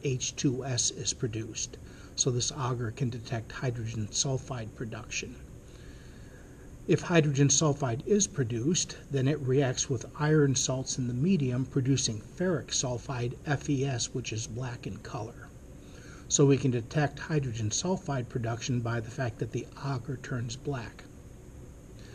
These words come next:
This medium also detects the production of indole.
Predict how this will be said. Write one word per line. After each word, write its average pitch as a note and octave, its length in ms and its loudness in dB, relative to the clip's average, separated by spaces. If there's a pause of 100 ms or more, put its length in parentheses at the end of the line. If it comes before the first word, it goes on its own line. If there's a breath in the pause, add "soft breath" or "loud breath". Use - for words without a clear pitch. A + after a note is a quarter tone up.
(760 loud breath)
This F3+ 220 8
medium E3 300 12
also D#3+ 340 8
detects C#3 560 2
the C#3+ 100 -2
production C#3+ 480 2
of A2 220 -2
indole. C#3+ 480 6